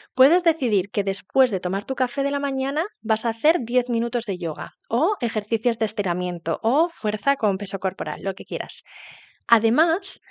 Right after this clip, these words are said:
establece recordatorios que te mantengan enfocada. Por ejemplo, usa las alarmas del móvil,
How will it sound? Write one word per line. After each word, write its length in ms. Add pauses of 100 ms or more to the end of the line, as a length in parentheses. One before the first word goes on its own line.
(600)
establece 500
recordatorios 720
que 100
te 120
mantengan 460
enfocada. 540 (180)
Por 140
ejemplo, 580
usa 300
las 180
alarmas 380
del 240
móvil, 380